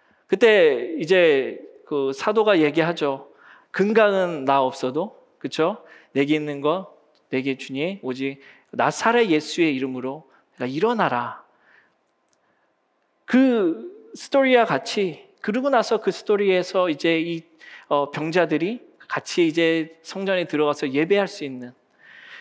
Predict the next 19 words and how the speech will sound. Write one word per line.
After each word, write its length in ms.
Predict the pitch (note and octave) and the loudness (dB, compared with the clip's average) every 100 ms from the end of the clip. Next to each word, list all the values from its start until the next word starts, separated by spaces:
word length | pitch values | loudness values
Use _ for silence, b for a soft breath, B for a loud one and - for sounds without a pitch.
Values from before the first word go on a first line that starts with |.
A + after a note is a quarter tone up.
| B | B
오늘 200 | G3+ A3+ | 2 4
마태복음 640 | E3+ - C4 B3 A3+ A#3 G3+ | 2 2 2 2 2 0 0
이십일 480 | G#3+ C4 A#3+ A3 | -2 -2 0 -2
장 320 | - G3 F#3 F3 | 0 0 0 -2
십사 460 | - A3 - F3 | -4 -4 -2 -2
절에 500 | E3+ E3 E3+ D3+ C3+ B B B B | 0 2 2 0 -6 B B B B
사무엘하 760 | - G#3 G#3+ G3+ F#3+ F#3+ G#3 | -2 0 2 2 4 2 2
오 160 | D#3+ F#3+ | 2 2
장과 560 | B3+ A#3+ A3+ G3 D3+ - | 2 2 2 2 2 0
동일하게 720 | F#3+ B3+ A3+ D#3 E3+ C3 - b b b b b | 0 2 2 2 -2 -4 -10 b b b b b
맹인과 840 | - D3 F#3 C#4+ D4+ C4 G3 E3+ | 0 2 4 0 -2 2 4 4
다리 340 | - - F#3+ G#3 | 2 0 2 2
저는 300 | F#3 F3 D#3+ | 0 -2 -4
사람이 720 | - G3+ F#3+ D#3+ D3+ B2+ A2+ | -2 0 0 -2 -6 -8 -12
소개됩니다. 800 | - G#3+ G#3 E3+ A2+ A2+ - - _ _ _ _ B B B B B B B _ _ - | -8 -2 0 -2 -6 -12 -16 -20 _ _ _ _ B B B B B B B _ _ 2
예수님께서는 880 | F3 B3+ A#3+ A3 - F#3 B3 B3+ - | 2 4 2 2 2 0 -2 -4 -2
이를, 340 | D#3 E3 E3 D#3+ | 0 2 2 0
이들을 420 | D#3+ D#3 F3+ F#3+ | 0 0 -2 -4
소개, 320 | - A3 | -4 -2